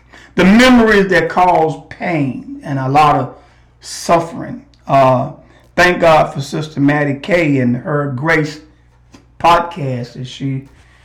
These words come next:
uh, was talking a few minutes ago and, uh, sharing some scriptures with you about forgiveness.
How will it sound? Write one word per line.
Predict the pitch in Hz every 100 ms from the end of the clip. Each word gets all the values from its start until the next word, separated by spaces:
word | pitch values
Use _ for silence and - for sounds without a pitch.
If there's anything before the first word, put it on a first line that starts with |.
| _ _ _ -
uh, | 127 123 -
was | 143 120
talking | - 170 170 147 135
a |
few | 127 156
minutes | 147 147 143 143 139
ago | 135 143 143 139
and, | 123 - - _ _ _ _ _ -
uh, | 147
sharing | - - 143 143
some | 143 139
scriptures | 135 165 151 - 139 -
with | 139 147 143
you | 143
about | 131 139 139 -
forgiveness. | 131 143 165 - - -